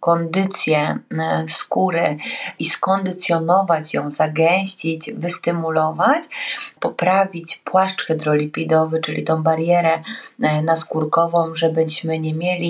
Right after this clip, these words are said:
transepidermalnej ucieczki wody, czyli tego odwodnienia, e, naskórka i skóry właściwej, a dopiero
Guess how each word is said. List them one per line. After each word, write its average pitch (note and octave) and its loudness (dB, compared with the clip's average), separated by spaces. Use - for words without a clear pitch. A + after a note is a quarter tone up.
transepidermalnej E3 0
ucieczki D#3+ -2
wody, D#3+ 2
czyli C#3 -6
tego D3 0
odwodnienia, D#3 0
e, D3+ -2
naskórka D#3 -2
i D3+ 0
skóry D#3 -2
właściwej, D3+ 0
a F3 0
dopiero F#3 2